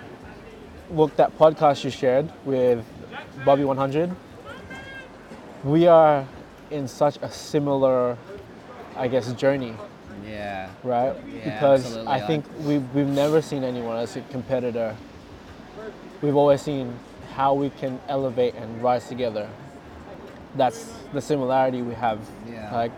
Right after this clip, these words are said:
Speaker 1: it's always been community first. We've, yes, we have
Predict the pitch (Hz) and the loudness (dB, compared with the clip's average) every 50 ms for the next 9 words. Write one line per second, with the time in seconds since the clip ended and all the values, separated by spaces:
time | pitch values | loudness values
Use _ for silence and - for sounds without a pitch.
0 | - - 151 143 - 151 143 143 139 135 123 131 135 123 117 - 139 131 135 135 | -8 -6 -6 -2 2 2 4 4 2 2 0 -4 -8 -8 -6 -6 -6 -4 -4 -4
1 | 127 131 123 - - 135 123 123 113 - - - - - - - - - - - | -4 -4 -4 -2 0 0 0 0 -2 -6 -12 -16 -18 -18 -18 -18 -18 -18 -18 -18
2 | - - - - - - - 131 127 127 123 117 117 127 - - - - - - | -18 -18 -18 -18 -18 -12 -6 -4 -4 -2 -4 -4 -8 -10 -14 -18 -18 -18 -18 -20
3 | - - - - - - - - - 147 170 185 - 180 170 147 135 165 170 175 | -20 -18 -18 -18 -18 -18 -14 0 4 4 4 4 4 0 -4 -2 0 2 2 2
4 | 160 151 | 0 -2